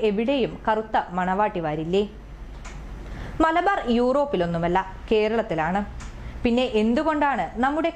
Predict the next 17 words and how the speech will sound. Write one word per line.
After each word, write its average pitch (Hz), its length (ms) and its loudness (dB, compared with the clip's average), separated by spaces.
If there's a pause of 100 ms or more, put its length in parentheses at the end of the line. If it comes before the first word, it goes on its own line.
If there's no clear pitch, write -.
കലോത്സവ 240 480 2
വേദികളിലെ 254 640 2 (140)
ഒപ്പന 262 260 -2
മത്സരങ്ങളിൽ 247 640 0 (280)
വെളുത്ത 294 340 2
മണവാട്ടിമാർ 262 720 0
മാത്രം 214 480 0 (120)
ഇടം 196 260 2
പിടിക്കുന്നത്? 175 540 -2 (440)
തട്ടവും 381 440 -2 (120)
ആഭരണങ്ങളും 277 680 0 (180)
തിളങ്ങുന്ന 233 400 0
വസ്ത്രങ്ങളും 226 680 0 (140)
കോസ്റ്റ്യൂമുകളായിരിക്കാം. 196 1040 0 (600)
കലാരൂപത്തിന്റെ 269 680 2
പൂർണ്ണതയ്ക്ക് 254 800 0
വേണ്ടിയായിരിക്കാം. 190 1000 0